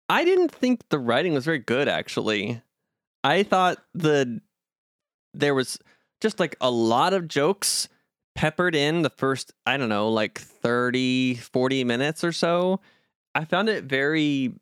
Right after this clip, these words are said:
Marvel-esque, and that it just felt like it needed to throw in jokes. Like, we had a m-, montage going on. We were, like, yada yadaing past all this exploration and him, like, going through the book and figuring out how to get to the next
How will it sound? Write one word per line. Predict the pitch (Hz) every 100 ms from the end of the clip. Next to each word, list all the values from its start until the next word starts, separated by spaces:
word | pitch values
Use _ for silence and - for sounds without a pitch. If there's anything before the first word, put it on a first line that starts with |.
| _ -
Marvel-esque, | 107 107 123 131 143 113 135 - - - - _ _ _ _ _ _ _ -
and | 135
that | 135
it | 127 -
just | 147 -
felt | 151
like | 147 147
it | 131
needed | 139 143 139
to | 147
throw | 135 135
in | 143 139
jokes. | 120 135 202 - - - _ _ 151
Like, | 147
we | 156
had | 160
a | 151
m-, | 127 -
montage | 120 120 151 170 156 143 139 -
going | 131 131 123
on. | 120 117 117
We | 214
were, | 240
like, | 196 - _ _ -
yada | 123 151 202 190
yadaing | 165 175 175 156 143 135
past | 156 135 127 - -
all | 143 156
this | 151 143 -
exploration | 135 - - 151 117 120 - 170 165 185 196 - 120
and | 120 117 113 - _ _ _
him, | 147 147 147
like, | 131 110
going | 127 135 139
through | 143
the | 127
book | - 143 156
and | 120
figuring | - 135 117 127 127
out | 131 113
how | 131 135
to | 117
get | 131 -
to | -
the | 135
next | 135